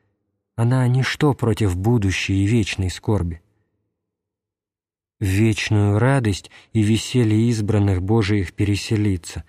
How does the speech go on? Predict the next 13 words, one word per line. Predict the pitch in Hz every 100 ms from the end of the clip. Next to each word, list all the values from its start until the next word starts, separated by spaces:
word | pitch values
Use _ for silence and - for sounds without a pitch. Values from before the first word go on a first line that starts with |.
| _ _ _ _ _ -
и | 113
Христа | - 113 107 - 135
лицом | 110 101 - 110
к | -
лицу | 110 - 127 117
видеть, | 101 90 87 - - _ _
как | - 110
солнце, | - - 123 101 - 98 90
сияющее | - 104 101 120 113 95 - 104
и | 95
просвещающее | 101 101 104 101 - 110 107 95 - 110 104
избранных | 92 92 90 87
Своих. | - 98 87 82 80